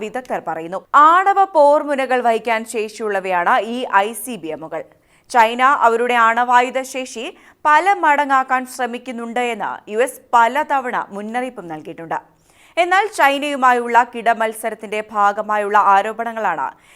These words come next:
ഇവ എന്നായിരുന്നു ലോകം പലപ്പോഴും കണക്കാക്കിയത്. ചൈന പണ്ട് കരയിൽ നിന്ന് കരയിലേക്ക് ആക്രമിക്കാവുന്ന ഷോർട്ട് റേഞ്ച് മിസൈലുകളാണ്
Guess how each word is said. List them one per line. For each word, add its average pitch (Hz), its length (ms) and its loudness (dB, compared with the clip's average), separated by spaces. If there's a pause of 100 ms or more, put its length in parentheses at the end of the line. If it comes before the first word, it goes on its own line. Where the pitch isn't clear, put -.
(200)
ഇവ 294 180 2 (100)
എന്നായിരുന്നു 277 440 0 (160)
ലോകം 247 340 0 (140)
പലപ്പോഴും 226 520 -2 (120)
കണക്കാക്കിയത്. 170 640 -6 (680)
ചൈന 349 280 0 (100)
പണ്ട് 240 240 2 (200)
കരയിൽ 247 440 2
നിന്ന് 269 200 -2 (120)
കരയിലേക്ക് 226 640 0
ആക്രമിക്കാവുന്ന 208 720 -2 (500)
ഷോർട്ട് 359 420 2
റേഞ്ച് 294 360 -8
മിസൈലുകളാണ് 233 720 -2